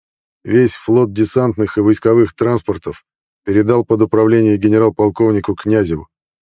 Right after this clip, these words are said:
А пять авианосцев и вновь загруженные дрон-торпедами невидимки достались мне, вместе с «Титаном», превратившимся в мой летающий штаб, имевший из оружия только пять звеньев дрон-торпед,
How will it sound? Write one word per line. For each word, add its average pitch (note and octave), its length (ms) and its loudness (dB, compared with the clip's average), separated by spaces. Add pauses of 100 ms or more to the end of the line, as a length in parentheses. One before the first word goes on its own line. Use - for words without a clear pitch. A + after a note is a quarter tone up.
(1080)
А F#2 160 -6
пять A#2 240 0
авианосцев A#2 760 0
и G2+ 80 -4
вновь G#2 320 0
загруженные G#2+ 640 2
дрон-торпедами G#2 840 0
невидимки G#2 680 -2 (240)
достались G#2 520 -2
мне, F#2+ 380 -2 (600)
вместе G#2 420 -2
с - 60 -8
«Титаном», G2 520 -4 (320)
превратившимся A2 800 0
в F#2+ 40 -6
мой G2+ 200 0
летающий G2 540 -2
штаб, - 340 -8 (680)
имевший G#2+ 400 0
из G2 100 0
оружия G#2+ 360 2
только F#2+ 280 -2
пять G#2+ 280 0
звеньев G2+ 460 0
дрон-торпед, G2 640 -2